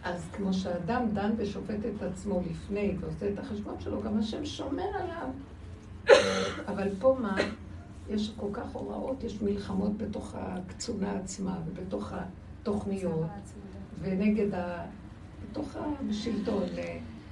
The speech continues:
Speaker 1: זה נגד ה-, היום הכל, גם בתוך הצבא, נגד המ-,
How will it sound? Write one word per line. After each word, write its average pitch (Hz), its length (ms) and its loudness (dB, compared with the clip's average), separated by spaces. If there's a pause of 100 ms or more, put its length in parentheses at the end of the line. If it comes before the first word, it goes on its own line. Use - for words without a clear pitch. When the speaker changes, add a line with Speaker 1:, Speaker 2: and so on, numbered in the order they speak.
(260)
Speaker 1:
זה 202 180 2
נגד 196 260 0
ה-, 185 260 -2 (480)
היום 214 260 0
הכל, 302 340 -4
גם 208 140 2
בתוך 226 260 0
הצבא, 220 340 -2
נגד 185 300 0
המ-, 175 60 -2